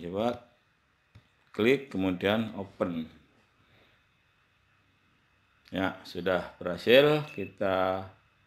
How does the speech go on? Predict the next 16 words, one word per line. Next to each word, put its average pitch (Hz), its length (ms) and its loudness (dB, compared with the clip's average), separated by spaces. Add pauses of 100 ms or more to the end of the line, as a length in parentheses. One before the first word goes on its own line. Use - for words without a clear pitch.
(720)
unggah 95 320 0
frame, 143 480 4
berikutnya 107 800 2
kita 120 640 2
klik - 400 2
mulai 117 960 6
campaigns. 113 960 2 (2750)
Oke, 110 80 -2
sedang 98 320 0
mengunggah. 113 880 6 (1600)
Nah, 95 320 -2
seratus 92 800 4 (240)
persen. 143 720 4 (1200)
Setelah 110 240 6
itu 156 180 6
kita 131 480 8